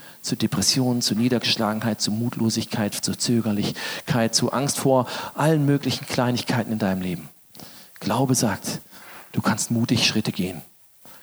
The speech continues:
Du wirst vielleicht nicht immer angstfrei, gefühllos sein, aber du kannst Schritte gehen, weil du weißt, du hast einen Gott, der auf deiner Seite ist. Angst sagt, „Du schaffst es nicht, zieh dich zurück.“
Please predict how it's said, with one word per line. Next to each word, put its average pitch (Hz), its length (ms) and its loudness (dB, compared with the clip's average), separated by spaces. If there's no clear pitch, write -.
Du 113 120 2
wirst 160 220 4
vielleicht 139 300 2
nicht 131 160 -2
immer 135 260 2
angstfrei, 135 600 2
gefühllos 139 560 4
sein, 80 260 -2
aber 104 160 2
du 107 60 6
kannst - 240 0
Schritte 139 280 2
gehen, 113 320 2
weil 95 100 2
du 92 140 2
weißt, 104 380 2
du 101 100 -2
hast 110 200 0
einen 101 80 -4
Gott, 110 160 2
der 101 180 2
auf - 100 -6
deiner 87 260 2
Seite 85 300 0
ist. - 280 -4
Angst 185 260 2
sagt, 156 440 2
„Du - 100 -8
schaffst - 380 2
es - 120 0
nicht, - 240 0
zieh 117 140 4
dich 107 160 -4
zurück.“ - 480 -2